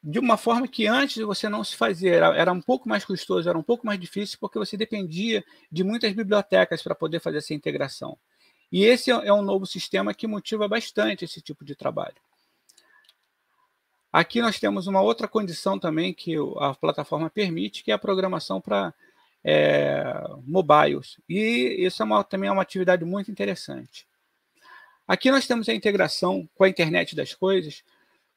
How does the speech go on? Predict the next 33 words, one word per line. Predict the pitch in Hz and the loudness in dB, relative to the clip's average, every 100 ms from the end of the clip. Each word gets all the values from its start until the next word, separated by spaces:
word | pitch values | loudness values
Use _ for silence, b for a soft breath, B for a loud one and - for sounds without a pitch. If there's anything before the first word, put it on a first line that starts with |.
| _ | _
com | - 196 202 202 165 | 4 6 6 2 0
a | |
realidade | 160 180 175 165 | 2 4 4 2
virtual. | 175 - 202 147 131 - _ _ b b b b b b _ - - - | -2 -2 2 2 0 -8 _ _ b b b b b b _ -20 -14 -10
O, | |
qual | 175 294 | 6 10
é | 285 | 10
a | |
metodologia | 254 247 220 214 196 160 175 | 8 4 2 4 4 4 0
pra | 170 | 0
fazer | - 170 143 | -2 -4 -2
isso? | 135 - - - 117 | -4 -4 -10 -16 -2
Esse | 170 190 | 2 2
projeto, | - 170 147 190 214 180 | 0 -2 4 4 4 2
ele | 165 175 | -2 0
pretende | 180 190 185 190 | 0 -2 -2 -4
ser | - 175 | -4 -6
feito, | - 208 - 208 b b b b | 0 0 0 -10 b b b b
mas | 196 226 | 2 2
pra | - 226 | 4 2
isso, | 220 247 - 170 _ _ _ _ _ _ _ _ _ _ | 2 0 -6 -10 _ _ _ _ _ _ _ _ _ _
ele | 156 196 | 2 4
precisa | 202 214 | 4 2
viabilizar | 208 240 226 214 151 185 | 4 4 2 -2 4 4
o | 185 | 4
emprego | 156 160 190 170 | 0 4 4 4
de | 151 | -2
programações | 165 170 180 165 - 165 185 165 - _ b b | -2 0 0 0 -2 -4 -4 -6 -12 _ b b
em | 175 220 | -2 2
camadas | 233 196 175 180 143 - - _ _ _ | 4 6 6 6 4 -4 -12 _ _ _
para | - 196 220 | 6 8 8
ambientes | 180 185 202 - | 2 0 0 -2
microprocessados, | 214 214 226 202 220 - 156 147 135 - | -6 -6 -4 -4 -4 0 4 4 0 -18